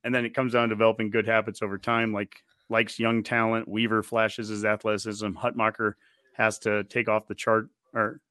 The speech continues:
has to take off the charts weight room numbers and translate it onto the football field. The point with the D line, I think the change in the D line, and this is something I talked to the coach that was at the, the high school coaches clinic last weekend, and he said, uh,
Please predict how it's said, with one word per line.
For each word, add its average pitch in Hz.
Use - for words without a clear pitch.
has 123
to 110
take 113
off 110
the 107
charts 113
weight 110
room 110
numbers 110
and 98
translate 104
it 101
onto 98
the 95
football 101
field. 98
The 127
point -
with 135
the 123
D 123
line, 131
I 113
think 120
the 110
change 135
in 113
the 101
D 143
line, 92
and 120
this 156
is 151
something 147
I 123
talked 143
to 131
the 113
coach 131
that 123
was 113
at 110
the, 104
the 98
high 113
school 113
coaches 165
clinic 110
last 104
weekend, 107
and 101
he 101
said, 139
uh, 104